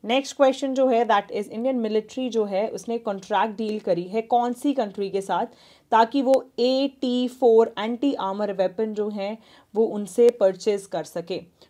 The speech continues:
कौन सी कंट्री है? So, जो इसका आंसर है, that is, स्वीडन। So, अ, स्वीडन, अ, बे-, so, basically, स्वीडिश एक डिफेंस कंपनी है, जिसका नाम है Saab, ठीक है? तो इनसे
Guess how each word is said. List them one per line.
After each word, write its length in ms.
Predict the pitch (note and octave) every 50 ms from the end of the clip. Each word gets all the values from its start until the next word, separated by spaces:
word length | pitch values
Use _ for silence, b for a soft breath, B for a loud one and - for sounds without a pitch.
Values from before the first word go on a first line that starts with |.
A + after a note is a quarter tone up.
| b _ -
कौन 220 | B3+ C4 C#4 C#4
सी 140 | C4+ C#4+ C4
कंट्री 320 | A3 F#3 E3+ E3+ F3 E3+
है? 200 | E3 F3 - - _ _ _ _ _ _ _ _ _ _ _ _ _ _ _ _ -
So, 140 | - A#3
जो 120 | A3+ A#3+ B3
इसका 200 | A#3+ - - B3+
आंसर 400 | - G3 G3+ G#3+ G#3+ B3+ B3 A#3
है, 240 | G#3+ A#3+ A#3+ A3+ G3+
that 180 | F#3+ F#3+ F3+ F3 - -
is, 260 | G3 G3 G3 - - -
स्वीडन। 640 | - - A#3 A3 A#3 B3+ B3+ A3+ B3+ C#4 D#4 D4+ B B B B B B B
So, 340 | - - B3+ A#3+ B3 B3 B3
अ, 160 | A#3+ - A3
स्वीडन, 760 | A3 - - C4+ C#4 D4 D4 D4+ C#4+ D#4+ D#4+ D#4+ D#4+ D#4 D4+
अ, 180 | A#3 A3 A3 G#3+
बे-, 500 | G3+ A#3+ B3+ B3+ - _ _ _ - -
so, 100 | C4+ G#3+
basically, 520 | B3 B3+ B3 D4+ C#4+ - C#4 C4+ C#4+ C#4+
स्वीडिश 840 | C#4+ - - B3+ A#3 C#4 C#4 C#4 A#3 C#4+ D4 C#4 - - - - - - -
एक 300 | G#3+ A3+ A3 - - A3+ G#3+ G3+ G3
डिफेंस 440 | F#3 A#3 - - C4 B3 B3+ B3+ -
कंपनी 460 | - A3+ D#4 - - A3+ G#3+ G#3+ G#3+
है, 160 | G#3 A3 A3
जिसका 320 | G3+ G3+ G3 G3 - G#3 F#3+
नाम 280 | F#3+ F#3 F#3 F#3 F#3+
है 240 | G3 A3 B3 D#4 D#4 b b b b b b
Saab, 340 | - - A#3 F3+ F3+ - - -
ठीक 140 | A#3 -
है? 80 | C#4 C#4+
तो 160 | D4 D4+ D4
इनसे 720 | - A#3 B3 C4 C4 B3 B3+ - - D#4 D4+ D#4 D#4 D#4